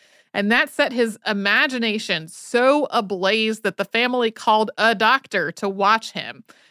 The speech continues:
while he talked endlessly about the creatures and technology that could possibly be on the Red Planet. But this story and many of the others about his youth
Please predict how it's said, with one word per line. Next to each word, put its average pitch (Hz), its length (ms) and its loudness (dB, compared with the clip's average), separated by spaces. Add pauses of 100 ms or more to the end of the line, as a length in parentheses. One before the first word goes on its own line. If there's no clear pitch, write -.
(140)
while 202 120 -6
he 214 100 -4
talked 254 480 2 (180)
endlessly 254 720 -2
about 202 220 -2
the - 100 -8
creatures 240 720 -2
and 196 160 -2
technology 214 840 0
that 202 180 -4
could 185 200 -6 (300)
possibly 240 600 0
be 214 200 -2
on 202 140 0
the 196 100 -2
Red 170 280 -2
Planet. 165 480 -4 (880)
But 339 160 2
this 440 180 6
story 202 800 2 (220)
and 262 360 0
many 311 420 2
of 262 140 0
the 240 160 2
others 190 440 -2
about 196 280 -2
his 190 200 -8
youth 180 520 -8